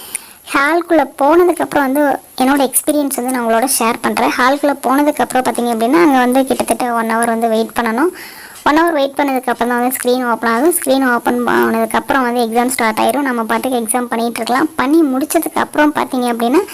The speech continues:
எக்ஸாம் ஸ்டார்ட் பண்றதுக்கு முன்னாடி நம்ம உள்ள என்டர் ஆனதையும் நம்ம அட்டெண்டன்ஸ் கொடுத்துடணும். அதுக்கப்புறம் எக்ஸாம் முடிச்சதுக்கப்புறம் வந்து அட்டெண்டன்ஸ் கொடுத்துட்டு தான் வந்து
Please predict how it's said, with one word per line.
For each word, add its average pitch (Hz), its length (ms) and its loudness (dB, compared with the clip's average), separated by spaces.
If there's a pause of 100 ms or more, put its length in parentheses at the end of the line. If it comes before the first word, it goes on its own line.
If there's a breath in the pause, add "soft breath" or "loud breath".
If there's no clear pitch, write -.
(320 loud breath)
எக்ஸாம் 262 280 4
ஸ்டார்ட் 277 340 0
பண்றதுக்கு 262 320 -4
முன்னாடி 285 520 2
நம்ம 277 200 0
உள்ள 247 220 2
என்டர் 240 160 -2
ஆனதையும் 247 280 0
நம்ம 247 260 0
அட்டெண்டன்ஸ் 247 260 0 (100)
கொடுத்துடணும். 240 440 0
அதுக்கப்புறம் 233 600 0
எக்ஸாம் 254 240 2
முடிச்சதுக்கப்புறம் 254 720 0
வந்து 240 80 0
அட்டெண்டன்ஸ் 233 380 -2
கொடுத்துட்டு 226 260 0
தான் 233 220 2
வந்து 320 220 2